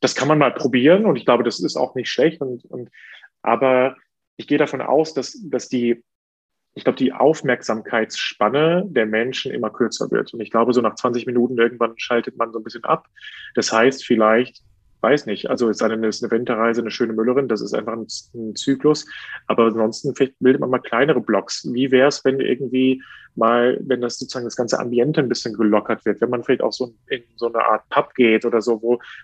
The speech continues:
wo man auch mal ein Glas irgendwas trinken kann, ohne dass sie jetzt laut sind und stören, aber wo es so ein bisschen relaxter ist, wo die Leute gerne hinkommen, wo auch junge Leute einfach sind und man sagt, jetzt,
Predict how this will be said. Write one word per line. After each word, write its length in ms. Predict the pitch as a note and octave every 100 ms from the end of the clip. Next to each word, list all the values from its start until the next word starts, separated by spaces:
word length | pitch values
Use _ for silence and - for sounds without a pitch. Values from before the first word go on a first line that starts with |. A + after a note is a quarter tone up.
| -
wo 100 | A#2+
man 140 | C3+
auch 180 | C3 C3
mal 120 | C3+
ein 100 | B2
Glas 480 | A#2+ A2+ C#3 - -
irgendwas 420 | C#3+ C#3 B2 -
trinken 340 | - D#3 F3
kann, 220 | D3 B2 A#2+
ohne 220 | B2 D3
dass 120 | C3
sie 160 | - A#2
jetzt 220 | A2+ -
laut 320 | G2+ C#3 D#3
sind 160 | C3+ -
und 120 | B2
stören, 420 | - C#3+ F#3+ D3
aber 340 | A#2 B2 C3 - - - _
wo 80 | B2+
es 80 | C#3
so 80 | C#3
ein 80 |
bisschen 520 | C3+ C#3+ D#3 C#3+ D3 C#3
relaxter 640 | C3 C#3 D3 - D3 C3+
ist, 220 | C#3+ -
wo 60 | C3+
die 80 |
Leute 280 | C3 B2+ C3+
gerne 380 | B2 B2 C#3 D#3+
hinkommen, 500 | B2 C#3+ D3 - C3
wo 80 | C3
auch 140 | D#3
junge 300 | - C3+ D#3+
Leute 260 | D3 C#3+ D3
einfach 240 | C3 B2
sind 420 | - B2+ G#3+ D3 D#3
und 140 | C3
man 100 | B2+
sagt, 280 | B2 B2+ -
jetzt, 280 | C3+ -